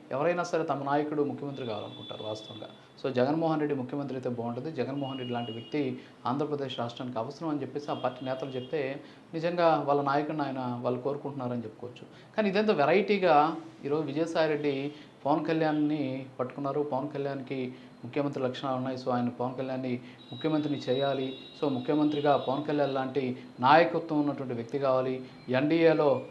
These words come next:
విజనరీ లీడర్గా ఉన్నటువంటి ఏకైక వ్యక్తి ఆ పవన్ కళ్యాణ్, అలాగే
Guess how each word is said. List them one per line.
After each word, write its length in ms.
విజనరీ 480
లీడర్గా 420
ఉన్నటువంటి 440
ఏకైక 320
వ్యక్తి 440
ఆ 120
పవన్ 320
కళ్యాణ్, 400
అలాగే 540